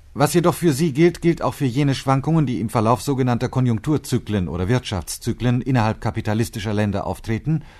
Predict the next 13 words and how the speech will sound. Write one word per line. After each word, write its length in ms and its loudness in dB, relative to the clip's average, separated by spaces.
und 180 0
die 220 2
ebenso 360 2
in 140 0
verschiedenen 480 -2
Formen, 480 2
offiziell 640 0
niemals 480 2
zugegeben, 580 0
in 180 -2
totalitären 720 0
Staaten 360 -6
existieren. 640 -8